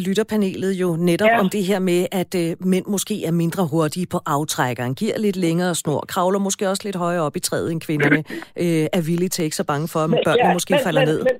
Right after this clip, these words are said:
Speaker 2: prøv at høre, det, det giver jo, det er jo rigtig, rigtig farligt, hvis man knytter det udelukkende til det med køn, så er det jo fuldstændig tilfældigt,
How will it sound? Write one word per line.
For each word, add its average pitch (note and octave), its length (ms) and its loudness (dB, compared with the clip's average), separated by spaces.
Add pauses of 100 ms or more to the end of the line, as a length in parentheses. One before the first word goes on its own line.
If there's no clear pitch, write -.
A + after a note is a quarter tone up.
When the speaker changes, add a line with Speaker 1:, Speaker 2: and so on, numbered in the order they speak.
Speaker 2:
prøv C#4+ 120 0
at C#4+ 220 2
høre, A#3+ 160 2 (160)
det, B3+ 180 -2 (120)
det B3 180 2
giver A#3+ 280 4
jo, A#3 340 4
det A#3 100 2
er A#3 40 2 (100)
jo A3 60 0 (300)
rigtig, A#3+ 300 2
rigtig G#3+ 260 0
farligt, G3 380 2
hvis F#3+ 160 -4
man G3 200 0 (140)
knytter B3 360 4
det A#3+ 320 2 (640)
udelukkende B3 720 2
til G#3+ 120 -2
det G#3 120 2
med A#3+ 100 4 (160)
køn, A#3 200 4 (200)
så - 120 0
er B3+ 40 4
det C4+ 120 4
jo A#3+ 160 0
fuldstændig A3+ 540 0
tilfældigt, B3 760 0